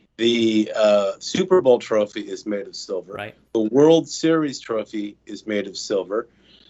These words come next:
Speaker 1: The tennis trophies for Wimbledon,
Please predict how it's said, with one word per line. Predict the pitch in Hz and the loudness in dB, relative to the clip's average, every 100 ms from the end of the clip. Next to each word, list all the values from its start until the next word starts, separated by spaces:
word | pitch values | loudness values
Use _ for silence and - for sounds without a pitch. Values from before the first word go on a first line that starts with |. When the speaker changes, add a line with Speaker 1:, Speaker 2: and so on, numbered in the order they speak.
| _ - | _ -8
Speaker 1:
The | 117 | -6
tennis | - 156 170 180 180 | -4 2 4 2 0
trophies | - 127 120 120 120 113 | -2 2 2 0 -6 -6
for | - 113 | -6 -4
Wimbledon, | 104 127 151 117 95 90 110 | 0 0 0 -4 -6 -6 -8